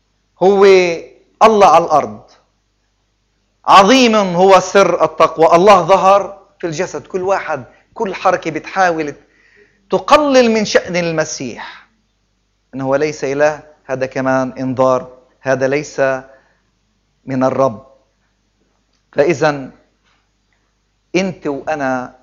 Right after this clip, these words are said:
أنت وأنا أمام مشيتان ومساران، مشي إلى الشمال ومشي على اليمين. علينا أن نختار.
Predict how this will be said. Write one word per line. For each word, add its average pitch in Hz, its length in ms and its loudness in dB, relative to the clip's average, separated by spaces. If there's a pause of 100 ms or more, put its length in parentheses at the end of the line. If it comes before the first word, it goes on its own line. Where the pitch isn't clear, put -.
(160)
أنت 147 240 -8
وأنا 131 440 -4
أمام 147 360 -4
مشيتان 151 960 -6 (840)
ومساران، 143 640 -2 (500)
مشي 160 440 -4
إلى 156 80 -2
الشمال 170 560 -6
ومشي 170 380 -4
على 165 160 4
اليمين. 170 440 -4 (960)
علينا 185 380 6
أن 185 100 0
نختار. 160 680 2